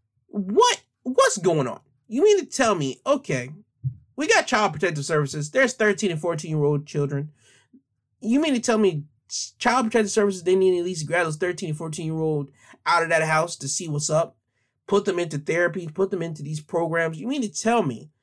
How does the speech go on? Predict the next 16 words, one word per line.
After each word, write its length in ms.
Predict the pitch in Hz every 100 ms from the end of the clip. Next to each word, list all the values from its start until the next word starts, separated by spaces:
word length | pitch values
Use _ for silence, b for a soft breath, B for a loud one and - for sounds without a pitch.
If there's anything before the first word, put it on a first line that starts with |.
| _ _
that 180 | 143 131
we 480 | 139 214 240 254 - _
as 240 | - 196 165
a 60 |
society, 760 | 139 143 147 - 226 131 110 127 _ _ _ _ _
you 220 | - 233
guys 300 | 269 226 214
as 320 | 143 135 139 -
officers, 760 | 294 302 - 139 - - - - _ _
went 280 | - 277 392
to 140 | 302 233
their 340 | 170 254 349
homes 600 | 220 277 147 - - - _ _ _ -
eighty 260 | 277 370
times 340 | - 294 262 247
combined, 520 | 220 156 147 151 156